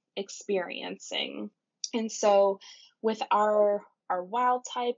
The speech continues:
control mice, they'll pull, pull their paw away in a couple seconds. It's pretty quick. However, with our mice where their nociceptors are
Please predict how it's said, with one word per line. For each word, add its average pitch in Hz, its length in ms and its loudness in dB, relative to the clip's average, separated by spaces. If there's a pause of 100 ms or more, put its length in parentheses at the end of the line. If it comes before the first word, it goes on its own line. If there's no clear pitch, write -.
(100)
control 220 460 -6
mice, 220 520 -4 (340)
they'll 269 240 4
pull, - 380 2 (140)
pull 269 160 6
their 214 180 -2
paw 185 400 -2
away 185 380 -4
in 185 280 -14 (100)
a 196 60 -8
couple 185 320 -8
seconds. - 640 -10
It's - 340 -8
pretty 208 360 -4
quick. - 280 -6 (560)
However, 233 480 0
with 208 240 0
our 202 160 2
mice 214 480 -4
where 202 220 2
their 185 180 2
nociceptors 196 760 -4
are 185 140 -10